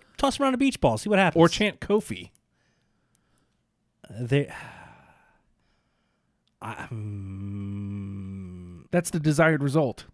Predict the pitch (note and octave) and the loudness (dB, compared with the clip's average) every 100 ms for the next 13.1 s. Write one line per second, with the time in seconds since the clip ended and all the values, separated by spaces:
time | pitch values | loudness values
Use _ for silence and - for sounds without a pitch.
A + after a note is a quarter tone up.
0 | - C#3 - D#3 C#3+ C#3+ E3 B2 C3+ C3+ | -4 -2 2 4 4 6 4 4 2 0
1 | - E3+ D#3+ C#3 C3+ D3+ B2+ A2 C3 C3+ | 0 2 2 2 2 2 2 2 2 2
2 | - C3 B2 - A#2+ A#2 B2 A#2+ A#2+ A2+ | 2 0 0 -2 -2 0 0 0 0 0
3 | A#2 A#2+ B2 A#2+ A#2+ A#2+ B2 B2 A#2+ A#2+ | 0 2 2 2 2 2 2 2 2 2
4 | C#3 C3+ G#2 G#2 - - C#3 - F#2+ F#2+ | 2 2 0 -4 -12 -6 -4 -4 -6 -8
5 | G#2+ F#2+ - _ _ _ _ _ - D#3+ | -8 -8 -10 _ _ _ _ _ 4 8
6 | D#3+ D3+ D#3 D3+ C#3+ C#3+ C#3 C3+ B2+ D3 | 8 8 4 2 2 2 0 0 0 0
7 | D3 B2+ A#2+ A#2 A2 B2+ A#2+ C3 A#2+ B2 | 0 0 0 -2 -2 -2 0 0 0 0
8 | A2+ A2+ - - - - B2+ B2+ A2 A2+ | -2 -6 -8 -12 -10 -6 -4 -4 -4 -6
9 | G#2 G2 G2 _ _ _ _ _ - C3+ | -8 -10 -12 _ _ _ _ _ -14 -14
10 | B2 _ _ _ _ _ _ - - C#3 | -16 _ _ _ _ _ _ -20 -12 -6
11 | C3 C#3 B2+ C3 B2 G#2+ G#2 G#2 G2+ F#2+ | -4 -2 2 2 2 0 -4 -4 -2 0
12 | F#3 F#3 - G3+ F#3+ F3+ E3+ D#3+ D3 A#2+ | 0 -2 0 -2 0 0 0 0 -2 -6